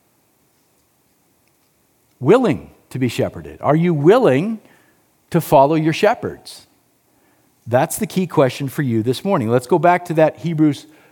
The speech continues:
thirteen passage again, and let's look at some of the words here. There's that O word. Obey. Obey and submit to your leaders, it says. Now,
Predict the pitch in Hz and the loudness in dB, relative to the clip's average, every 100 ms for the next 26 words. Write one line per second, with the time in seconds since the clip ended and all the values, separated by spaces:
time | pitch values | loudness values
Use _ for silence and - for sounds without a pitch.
0 | _ _ - 160 - 185 160 147 127 - | _ _ -2 -2 -2 -4 -2 0 0 -2
1 | 113 117 131 131 101 117 120 135 135 - | -8 -6 -2 -2 -2 -6 -4 0 0 0
2 | 151 - 165 - 135 139 156 208 175 117 | 0 0 -2 -2 0 0 2 0 0 -6
3 | 95 76 _ _ _ _ _ _ _ _ | -8 -8 _ _ _ _ _ _ _ _
4 | _ _ _ _ - 143 170 185 - 170 | _ _ _ _ -8 -4 2 2 4 2
5 | 180 92 71 - _ _ _ _ _ _ | 2 -4 -8 -20 _ _ _ _ _ _
6 | _ _ _ _ _ - 131 123 151 202 | _ _ _ _ _ -2 0 2 2 4
7 | 110 - - _ _ _ _ _ _ _ | 0 -4 -20 _ _ _ _ _ _ _
8 | _ - 143 135 120 147 185 240 226 147 | _ -2 0 0 2 4 4 2 0 -2
9 | 131 - - 139 127 151 240 151 - 147 | -4 -6 -4 -2 0 2 2 0 -4 0
10 | 156 156 214 254 127 80 - - - 104 | 0 2 0 0 -2 -4 -14 -20 -12 -12
11 | - 101 76 - - _ _ _ _ _ | -10 -12 -12 -16 -20 _ _ _ _ _
12 | _ _ - 147 156 151 | _ _ -4 0 2 0